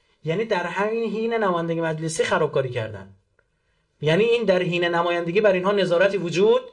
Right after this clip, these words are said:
نداره و باید باشه. بعضی می‌تونن اعتراض کنن، فرصت دارن ببینن دلیلشون چیه.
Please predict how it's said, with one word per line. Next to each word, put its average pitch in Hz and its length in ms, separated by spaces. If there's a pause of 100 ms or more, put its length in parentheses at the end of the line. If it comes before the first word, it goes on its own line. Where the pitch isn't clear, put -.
(640)
نداره 214 280
و 185 120
باید 190 400 (1080)
باشه. 294 520 (3750)
بعضی 233 220
می‌تونن 247 240
اعتراض 185 420
کنن، 208 220
فرصت 180 420
دارن 180 200
ببینن 165 240
دلیلشون 151 420
چیه. - 220